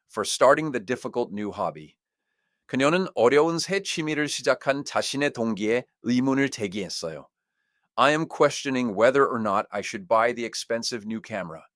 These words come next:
"저는 비싼 새 카메라를 사야 할지 말아야 할지 의문을 품는 중이에요."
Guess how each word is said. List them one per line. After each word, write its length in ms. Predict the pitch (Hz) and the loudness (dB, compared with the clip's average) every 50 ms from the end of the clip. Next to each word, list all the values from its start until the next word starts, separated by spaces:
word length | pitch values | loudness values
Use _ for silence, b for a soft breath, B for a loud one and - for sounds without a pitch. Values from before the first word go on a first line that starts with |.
| _ _ _ _ _ _ _ _ _ _ _ | _ _ _ _ _ _ _ _ _ _ _
"저는 400 | - - 117 117 131 139 151 127 | -4 -2 0 0 0 0 -4 -6
비싼 400 | - - 117 - - - 139 139 | -8 -8 -6 -2 0 2 2 2
새 220 | 135 - - 156 151 | 0 -2 -4 -4 -4
카메라를 500 | - 143 147 143 139 131 123 120 127 131 | -2 -2 2 4 6 6 6 4 2 0
사야 300 | - - - 160 160 143 | -4 -2 0 0 2 2
할지 340 | 123 123 117 - - 143 135 | 0 -2 -4 -4 -6 -4 -2
말아야 380 | 110 101 107 113 113 117 113 101 | 0 2 4 4 4 4 4 0
할지 440 | 98 87 90 - - 123 123 117 _ - | -2 -6 -10 -10 -8 -8 -8 -10 _ -6
의문을 480 | 117 127 139 143 143 147 147 147 143 - | -2 -2 0 0 0 0 0 0 -2 -2
품는 360 | - - 165 156 156 156 147 | -6 -6 -4 -2 -2 -2 -4
중이에요." 500 | 117 117 107 98 90 85 82 80 76 | -4 -6 -8 -8 -8 -10 -10 -12 -14